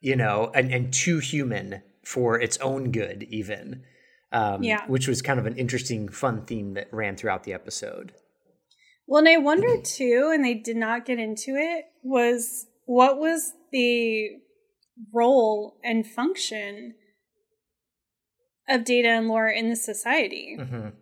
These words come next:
Speaker 2: Like, were they servants? Were they s-, service droids in some capacity? Or were they, like, equal citizens? Or, like, what were they, too? Because I wondered that when Lore was talking, like,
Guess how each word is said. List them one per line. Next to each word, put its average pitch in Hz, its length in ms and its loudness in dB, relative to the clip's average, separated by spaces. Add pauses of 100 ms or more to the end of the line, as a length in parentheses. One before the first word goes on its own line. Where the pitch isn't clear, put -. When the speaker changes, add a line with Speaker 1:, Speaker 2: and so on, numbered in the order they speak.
(640)
Speaker 2:
Like, 247 160 4
were 247 160 8
they 226 160 6
servants? 233 1200 -2
Were 233 180 6
they 226 320 6
s-, - 280 -6 (360)
service 247 760 2
droids 294 360 4
in 294 140 4
some 294 520 2 (100)
capacity? 285 880 0
Or 233 200 0
were 226 220 4
they, 220 420 4
like, 214 400 -2
equal 226 680 -2
citizens? 302 960 2
Or, 214 520 2 (640)
like, 262 160 8
what 254 300 6
were 262 240 4
they, 196 360 -2
too? 277 240 2
Because 254 320 6
I 269 100 10
wondered 277 340 4
that 240 200 4
when 226 160 0
Lore 220 300 0
was 208 280 -4
talking, 220 640 -2
like, 202 320 -4